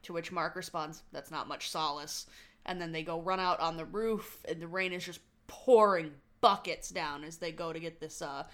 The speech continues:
helicopter medevac patient. And the weather, <laughs> we hear from s-, from, uh, Abby that the weatherman said partly cloudy,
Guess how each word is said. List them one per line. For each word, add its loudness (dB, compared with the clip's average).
helicopter -2
medevac -6
patient. -8
And -4
the -8
weather, 4
<laughs> -20
we -6
hear 2
from -6
s-, -8
from, -2
uh, 4
Abby 6
that -4
the -8
weatherman 2
said -4
partly -2
cloudy, 0